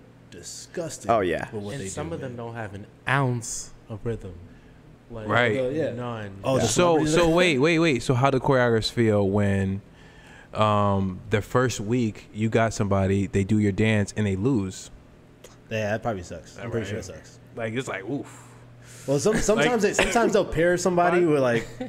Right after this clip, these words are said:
Speaker 1: they, they, they pair, they pair this one dude consistently with just an older person.
Speaker 4: Oh.
Speaker 1: And it'd be, like, somebody from the Golden Girls or something like that. And I'm like, "Ah, this is cute. She's gonna, she's gonna have some weeks, you know. It's gonna, it's
Speaker 3: Right.
Speaker 1: gonna be nice. You know, inclusion is great." But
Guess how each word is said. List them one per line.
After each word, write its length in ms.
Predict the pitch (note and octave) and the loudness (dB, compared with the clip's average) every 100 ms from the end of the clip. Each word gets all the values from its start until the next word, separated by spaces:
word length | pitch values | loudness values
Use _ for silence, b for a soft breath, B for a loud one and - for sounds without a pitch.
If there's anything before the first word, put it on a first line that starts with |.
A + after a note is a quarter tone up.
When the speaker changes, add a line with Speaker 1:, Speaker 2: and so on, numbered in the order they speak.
| - - | -10 -2
Speaker 1:
they, 120 | F3+ | -2
they, 500 | - - - F#3+ G#3+ D3 - | -2 -12 0 0 0 -4 -8
they 140 | D3 G3 | -2 -2
pair, 320 | - F3+ D#3 | 0 0 0
they 140 | D3 | 0
pair 200 | E3 E3+ | -2 0
this 160 | C#3+ C3 | 0 0
one 200 | B2 B2+ | -2 -2
dude 280 | A2+ G#2 G#2 - - | -2 -6 -8 -12 -14
consistently 680 | - B2 D3+ C3 A2+ F#2+ F#2+ B B B B B - | -10 -4 -2 -2 -6 -8 -12 B B B B B -4
with 200 | A#2+ G#2+ | -4 -2
just 380 | A#2 G#2+ - | -4 -6 -8
an 100 | G#2+ | -10
older 320 | F#2 F#2+ G#2+ G#2+ | -10 -8 -8 -6
person. 440 | A2 A2+ A#2 A2+ - - - - | -6 -6 -8 -10 -14 -20 -20 -16
Speaker 4:
Oh. 180 | G#2 F#2 E2 - - - - - - | -12 -14 -14 -20 -20 -20 -20 -20 -12
Speaker 1:
And 60 | C#3 | -4
it'd 120 | D3 | 0
be, 80 | C#3 | 0
like, 140 | A#2+ | -2
somebody 260 | - A#2+ G2+ | -4 -6 -6
from 140 | G2 | -10
the 60 | F#2 | -12
Golden 260 | F#2+ F#2+ | -12 -12
Girls 200 | F#2 F#2 | -12 -12
or 40 | F#2 | -12
something 220 | G2 F#2 | -14 -14
like 100 | F#2 | -12
that. 200 | F#2+ F2 | -12 -12
And 100 | B2 | -10
I'm 80 | B2 | -8
like, 220 | G#2 G2+ - | -8 -10 -14
"Ah, 200 | - G#2+ G2+ | -14 -12 -10
this 140 | C#3+ | -8
is 100 | F3 | -6
cute. 260 | - G#3 C3+ | -2 -2 -2
She's 180 | - D3+ | -4 -2
gonna, 260 | G3 G3 F#3 | 0 0 0
she's 160 | E3+ | -2
gonna 140 | E3 D3+ | -2 -2
have 200 | D3 C#3+ | -4 -4
some 180 | D3+ A#2+ | -4 -4
weeks, 320 | G#2+ - - | -6 -8 -8
you 140 | A#2+ | -6
know. 160 | G2+ G#2+ | -6 -6
It's 160 | E3 D#3+ | -4 0
gonna, 120 | E3+ | 0
it's 140 | D3+ D#3 | 0 -2
Speaker 3:
Right. 80 | E3+ | 0
Speaker 1:
gonna 120 | E3 | 2
be 100 | D#3 | 0
nice. 340 | C#3 E2+ - | -2 -4 -10
You 60 | D3 | -8
know, 80 | A2+ | -6
inclusion 420 | A2+ B2 C#3 B2 | -6 -2 -2 -2
is 120 | A2 | -6
great." 300 | G2 A#2 F#2+ - B B - | -4 -4 -4 -10 B B -4
But 280 | B2+ A#2+ | 0 0